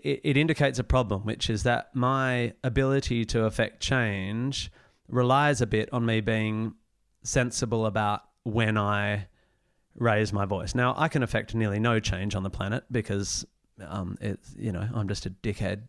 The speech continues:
songwriter. But I, I, I can do some stuff. And I have had reasonable results with fundraising and, uh, highlighting issues in the past.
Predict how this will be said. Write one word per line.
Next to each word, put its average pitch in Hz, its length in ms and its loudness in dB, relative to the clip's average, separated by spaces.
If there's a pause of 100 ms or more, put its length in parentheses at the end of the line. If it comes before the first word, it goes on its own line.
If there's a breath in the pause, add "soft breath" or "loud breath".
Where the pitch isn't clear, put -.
(160)
songwriter. 101 560 -2 (340 loud breath)
But 143 140 4
I, - 220 -2 (200)
I, 143 280 -2
I 156 60 0
can 180 240 2
do 139 140 4
some 113 320 2
stuff. 95 540 -6 (420 loud breath)
And 120 600 2 (160)
I 131 100 2
have 131 160 2
had 123 380 0
reasonable 123 440 2
results 104 460 0
with 104 160 -2
fundraising 101 760 0
and, 101 400 -2
uh, 110 80 -4
highlighting 101 560 0
issues 104 400 -2
in 101 60 0
the 104 80 -2
past. 101 440 -2